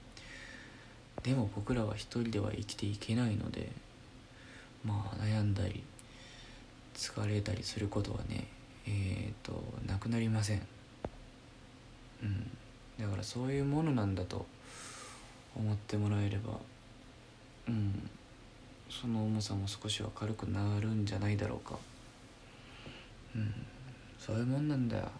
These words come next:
みたいな感じではなくてですね。<laughs> うん、な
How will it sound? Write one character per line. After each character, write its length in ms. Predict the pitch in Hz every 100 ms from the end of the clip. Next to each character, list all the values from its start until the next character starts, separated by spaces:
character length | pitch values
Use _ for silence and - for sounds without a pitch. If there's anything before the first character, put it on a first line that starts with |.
| - -
み 80 | 110
た 80 | 107
い 40 |
な 60 | 95
感 200 | - 104
じ 80 | 110
で 60 |
は 100 | 107
な 120 | 90 92
く 140 | -
て 120 | -
で 140 | - -
す 120 | -
ね。 140 | - - - - - - - - -
<laughs> 680 | - - - - - - -
う 40 |
ん、 480 | 104 101 98 95 -
な 80 | 110